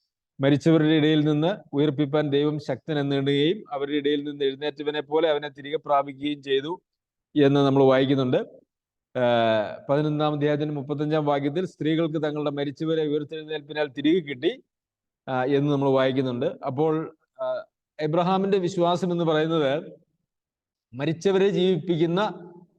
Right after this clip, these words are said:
ദൈവത്തിലുള്ള ഒരു വിശ്വാസം, പിന്നെ ഇല്ലാത്തതിനെ ഉള്ളതിനെ പോലെ വിളിക്കുകയും ചെയ്യുന്നവനായി. നമുക്കറിയാം, ഈ പ്രപഞ്ചത്തെ ദൈവം സൃഷ്ടിച്ചത്,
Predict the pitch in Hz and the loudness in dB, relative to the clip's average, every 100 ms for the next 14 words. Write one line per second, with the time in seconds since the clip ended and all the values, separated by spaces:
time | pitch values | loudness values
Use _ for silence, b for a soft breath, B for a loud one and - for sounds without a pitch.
0 | 151 156 165 156 156 151 147 139 135 127 | 0 2 2 2 4 4 2 2 2 2
1 | 110 - - _ _ _ _ _ _ _ | 2 -2 -12 _ _ _ _ _ _ _
2 | - 139 113 - B B B 147 143 175 | -4 -2 -2 -6 B B B 0 2 4
3 | 196 185 185 196 196 202 - 160 151 175 | 2 2 2 4 2 0 -4 -2 2 2
4 | 190 190 196 190 180 185 202 170 160 131 | 2 2 -2 0 0 2 0 0 -2 -2
5 | 156 156 175 190 160 156 156 151 147 131 | -2 0 -2 -4 -2 -2 -2 -2 -2 -2
6 | 113 85 - _ _ _ _ _ _ 127 | -4 -8 -18 _ _ _ _ _ _ -6
7 | 135 139 139 147 143 147 143 143 170 185 | 0 4 4 2 0 0 0 0 0 0
8 | 170 180 165 165 165 160 143 160 147 147 | 2 2 2 0 -2 -6 -6 -4 0 2
9 | 113 - - | 0 -2 -14